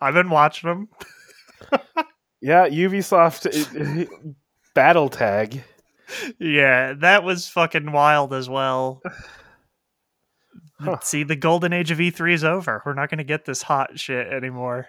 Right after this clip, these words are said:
Speaker 2: Well, that would've been right around the same time as, uh, is it Konami?
Speaker 1: Yeah, the Konami was doing their dumb bullshit then, and that's
Speaker 2: 'Cause, because you
Speaker 1: Yeah.
Speaker 2: had me watch that one where, like
Speaker 1: Yeah, that's top notch as well.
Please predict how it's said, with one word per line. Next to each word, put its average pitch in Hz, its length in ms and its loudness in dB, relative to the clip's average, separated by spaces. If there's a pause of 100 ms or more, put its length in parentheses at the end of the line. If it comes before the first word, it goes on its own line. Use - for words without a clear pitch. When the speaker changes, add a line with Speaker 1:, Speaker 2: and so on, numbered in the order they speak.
(140)
Speaker 2:
Well, 143 120 -2
that 156 180 6
would've 254 140 4
been 170 140 2
right 151 220 4
around 151 260 4
the 139 80 -6
same 139 300 -4
time 131 360 -2
as, 117 340 -2
uh, 117 220 0
is 117 140 -4
it 117 100 -6
Konami? 147 680 -6 (840)
Speaker 1:
Yeah, 185 320 4
the 127 80 -2
Konami 147 420 0
was 147 120 -4
doing 143 200 -6
their 135 120 -4
dumb 127 240 -6
bullshit 110 400 -8
then, 113 300 -10 (260)
and 113 120 -18
that's 113 180 -12
Speaker 2:
'Cause, 143 260 -6 (340)
because 160 340 -4
you 202 120 0
Speaker 1:
Yeah. 190 100 8
Speaker 2:
had 220 140 6
me 156 100 -2
watch 131 280 0
that 131 260 4
one 107 180 -4
where, 110 320 0
like 110 400 -4 (240)
Speaker 1:
Yeah, 113 220 -16
that's 120 320 -12
top 127 260 -4
notch 135 260 -2
as 147 120 -12
well. 196 280 -4